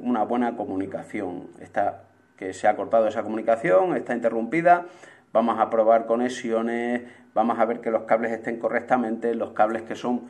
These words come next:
planos, ¿eh? Bueno, pues vamos a ver que no estén, que no estén tal vez partidos o chafados, ¿eh? Uno por uno se puede mirar, que haya continuidad.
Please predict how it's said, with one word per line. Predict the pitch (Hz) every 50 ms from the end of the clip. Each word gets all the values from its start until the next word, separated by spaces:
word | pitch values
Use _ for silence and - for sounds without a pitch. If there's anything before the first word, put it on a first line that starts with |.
| - - - _ _ _
planos, | - 123 123 127 135 139 139 143 139 143 139 - - - _ - -
¿eh? | - 117 127 139 143 160 - - - - - _ _ _
Bueno, | - 101 113 131 139 -
pues | 113 98 95 - - - - -
vamos | 107 110 110 110 107 -
a | 110 101
ver | 110 120 120 120
que | 117 107
no | 104 104
estén, | 104 - - 113 110 110 110 107 107 107 107 107 101 90 82 - -
que | 104
no | 98 107
estén | 107 104 - - 110 110 110 107 110 107 - -
tal | - 107 107
vez | 107 110 107
partidos | - - 98 95 - - 123 135 147 143 147 143 143 131
o | 127 120
chafados, | - - 104 - - 135 147 165 170 170 175 170 170 - - - - _ _ _
¿eh? | - 113 139 151 160 160 - - _ _ _ _ _
Uno | - 110 107 107 101
por | - 113 127
uno | 175 208 208 196 -
se | - 139 110
puede | 123 123 120
mirar, | 113 117 120 139 151 160 165 175 170 156
que | - 117
haya | 104 107 107 90
continuidad. | 98 95 98 95 92 95 104 117 139 160 180 165 165 -